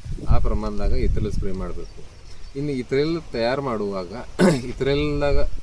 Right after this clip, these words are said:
ಫಸ್ಟ್ ಏನ್ ಮಾಡ್ಬೇಕು? ಇದ್ರಾಗ ಪಿ ಎಚ್ ಇದೊಂದು ಭಾಳ ದೊಡ್ಡ, ಆ, ಇದನ್ ಮಾಡಿ ಇಟ್ಟಾರ. ಈ, ಆ, ಇಥ್ರೈಲ್ ಇದು ಸ್ಪ್ರೇದಾಗ ಭಾಳ ಕನ್ಫ್ಯೂಷನ್ ಆಕೊಂಡ್ಬಿಟ್ಟು ಪಿ ಎಚ್ ದ. ಈಗ ಏನೈತಿ,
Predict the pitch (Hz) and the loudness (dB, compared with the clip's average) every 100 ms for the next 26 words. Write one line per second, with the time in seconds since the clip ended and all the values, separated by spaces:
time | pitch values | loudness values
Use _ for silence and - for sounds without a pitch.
0 | - 143 - 127 123 117 98 110 127 139 | -2 0 2 0 0 -2 -4 -4 -2 0
1 | 143 131 135 139 - 151 160 160 156 147 | 0 0 0 0 0 0 2 2 0 0
2 | 131 - 110 123 143 120 131 135 - - | -2 -2 -2 -2 -2 -2 0 0 -2 -8
3 | - - - 107 202 190 180 180 180 - | -12 -10 -6 -4 -4 -4 -4 -4 -6 -8
4 | - - - - - 123 139 127 113 107 | -6 -6 -6 -4 -2 0 2 4 6 6
5 | 110 101 - 104 101 98 98 90 - 92 | 6 4 4 4 4 0 4 4 4 2
6 | 104 - 123 110 101 98 - 107 104 92 | 0 0 0 0 -2 -4 -4 -4 -2 -2
7 | 98 110 139 135 117 127 123 113 107 - | -4 -2 0 2 4 4 6 6 6 6
8 | - - - - - - - - - 120 | 4 4 2 -2 -4 -8 -12 -6 0 4
9 | 127 - 87 82 - - - - 139 147 | 4 2 0 -2 -4 -4 -4 -4 -2 -2
10 | 151 143 156 180 180 | -2 -2 0 2 2